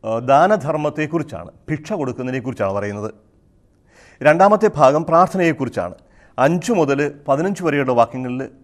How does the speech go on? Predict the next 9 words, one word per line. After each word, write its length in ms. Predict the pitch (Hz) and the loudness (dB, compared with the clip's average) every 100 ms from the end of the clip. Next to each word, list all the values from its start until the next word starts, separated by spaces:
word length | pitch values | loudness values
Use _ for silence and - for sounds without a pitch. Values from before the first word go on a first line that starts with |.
| - | -8
പ്രാർത്ഥനയെക്കുറിച്ച് 720 | 139 165 165 127 101 92 87 | -6 -4 -6 -8 -8 -10 -12
പറയും. 240 | 90 95 - _ _ _ _ _ _ _ _ _ _ _ - | -12 -12 -16 _ _ _ _ _ _ _ _ _ _ _ -2
മൂന്നാമത്തേത് 640 | 160 202 185 147 135 135 165 - 147 | 2 4 2 0 -2 -4 -6 -8 -4
ഉപവാസമാണ്, 600 | 175 165 131 113 101 98 | 0 4 4 2 -6 -4
പതിനാറ് 440 | 143 139 170 165 | -2 -2 0 -2
മുതൽ 240 | 131 110 113 123 _ | -2 -8 -10 -12 _
പതിനെട്ട് 360 | 127 131 160 156 | -6 -4 -6 -6
വരെയുള്ള 360 | 101 101 104 127 - | -6 -6 -8 -10 -8
വാക്യങ്ങളിൽ. 440 | 113 110 92 90 | -10 -10 -14 -16